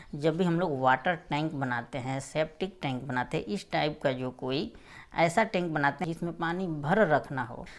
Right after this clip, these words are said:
तो इस प्रकार के स्ट्रक्चर में जो है, वो एक रेशियो तीन का मोर्टार यूज करते हैं,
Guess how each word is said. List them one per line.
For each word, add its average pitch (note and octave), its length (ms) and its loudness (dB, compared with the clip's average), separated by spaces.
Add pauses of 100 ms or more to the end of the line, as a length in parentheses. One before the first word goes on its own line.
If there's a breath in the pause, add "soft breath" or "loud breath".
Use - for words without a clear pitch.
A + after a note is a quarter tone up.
(160)
तो G3 80 2
इस A3+ 260 -2
प्रकार D3+ 560 6
के E3+ 400 -2
स्ट्रक्चर C#3+ 480 -2
में C#3+ 200 -2
जो B2 120 -4
है, B2 240 -4
वो G3 260 -2 (300 loud breath)
एक A#3 280 6
रेशियो E3 420 2
तीन F3+ 360 -2
का C#3+ 160 0
मोर्टार A2+ 400 -2
यूज F2 300 -10
करते - 260 -12
हैं, A#2 200 -12